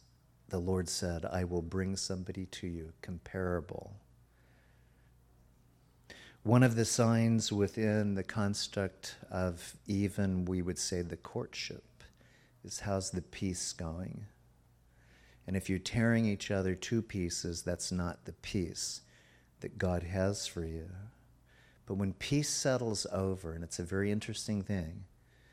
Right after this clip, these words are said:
'cause sometimes we believe it can be fabricated or constructed, but it's not. It's a gifting. It's an identity marker.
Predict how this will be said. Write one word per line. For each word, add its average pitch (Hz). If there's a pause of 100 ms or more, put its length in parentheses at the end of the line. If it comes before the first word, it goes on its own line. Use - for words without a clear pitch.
(320)
'cause -
sometimes 113
we 98
believe 90
it -
can 87
be 85
fabricated 85 (800)
or 92
constructed, 92
but 92
it's 95
not. 120
It's -
a 107
gifting. 92
It's -
an 98
identity 107
marker. 98